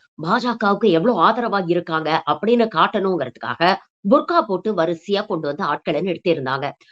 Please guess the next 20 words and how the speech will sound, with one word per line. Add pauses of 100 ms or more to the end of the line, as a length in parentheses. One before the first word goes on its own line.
அதுல
ஒருத்தர்
புர்காவை
தூக்கணும்
போதுதான்
தெரிஞ்சது,
அவர்
பெண்ணே
இல்ல,
ஒரு
ஆம்பளை
அப்படின்னு. (380)
"உங்களுக்கு
இந்த
வீண்
விளம்பரம்
எதுக்குடா? (240)
நீங்க
வாங்குற (120)
அஞ்சுக்கும்